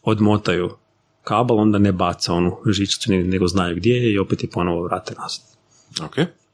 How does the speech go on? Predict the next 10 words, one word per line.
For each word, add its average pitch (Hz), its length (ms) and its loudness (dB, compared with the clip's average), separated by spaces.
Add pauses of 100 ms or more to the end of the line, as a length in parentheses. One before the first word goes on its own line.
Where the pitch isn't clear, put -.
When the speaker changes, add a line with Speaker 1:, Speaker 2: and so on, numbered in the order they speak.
(200)
Speaker 1:
Eto, 92 240 -4
to 95 140 0
su - 200 0
ovoga, 90 480 0 (440)
a, 90 320 -4 (360)
to - 160 -2
je 90 80 -2
jedan 135 220 6
tip. 147 220 2 (180)
Speaker 2:
Mhm. 147 220 -4